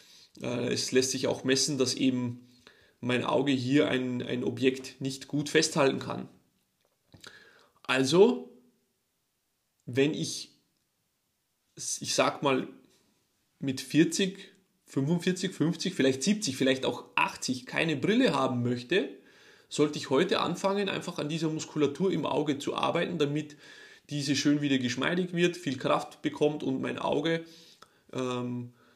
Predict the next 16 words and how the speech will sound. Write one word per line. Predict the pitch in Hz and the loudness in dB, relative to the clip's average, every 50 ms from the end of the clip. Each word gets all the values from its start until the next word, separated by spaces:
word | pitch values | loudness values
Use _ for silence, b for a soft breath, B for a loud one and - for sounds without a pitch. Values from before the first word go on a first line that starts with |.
| b b b b _ | b b b b _
in | - 131 127 | -8 -6 -2
alle | - - - 165 156 | 0 2 4 4 4
Richtungen | 147 165 160 - - 165 160 160 160 160 160 160 | 2 0 0 0 0 2 2 2 2 0 0 -2
problemlos | - 135 131 123 123 127 135 147 151 147 147 143 147 - B B B B B B B | -2 -2 0 0 2 2 2 2 4 2 2 2 0 -4 B B B B B B B
hinsteuern | _ - 143 170 185 175 - 160 139 127 120 117 120 | _ -2 2 2 2 4 4 4 4 4 4 2 -2
kann. | 117 - - - 185 180 - - _ _ b b b b b b b b b b b b b b b _ _ _ _ _ _ _ _ _ _ _ _ _ _ _ _ _ _ _ _ _ _ _ _ _ | -4 -6 -6 -8 -8 -10 -14 -18 _ _ b b b b b b b b b b b b b b b _ _ _ _ _ _ _ _ _ _ _ _ _ _ _ _ _ _ _ _ _ _ _ _ _
Genau | - 131 123 120 120 131 170 220 269 262 - - | -2 -2 0 0 2 2 2 2 0 -2 -4 -4
das | - - - 175 - - | -2 -2 0 -2 -2 -4
ist | - - - - - - - | -6 -6 -6 -6 -6 -6 -2
nämlich | 143 131 135 156 170 180 180 180 - - - - _ _ _ _ | 0 0 0 2 2 0 0 -2 -4 -10 -16 -20 _ _ _ _
der | 139 131 113 | 0 0 0
Grund, | - 127 123 175 220 226 - | 0 2 2 2 2 2 2
warum | 143 131 131 131 131 | 0 2 2 0 0
die | 120 123 | -2 -2
meisten | 120 120 123 131 147 170 - - - 160 139 | -4 -2 -2 0 0 0 -2 -4 -6 -6 -6
Menschen, | 123 127 131 127 131 - - 190 202 220 214 - B B | -4 -4 -4 -4 -4 -2 0 0 0 0 -2 -4 B B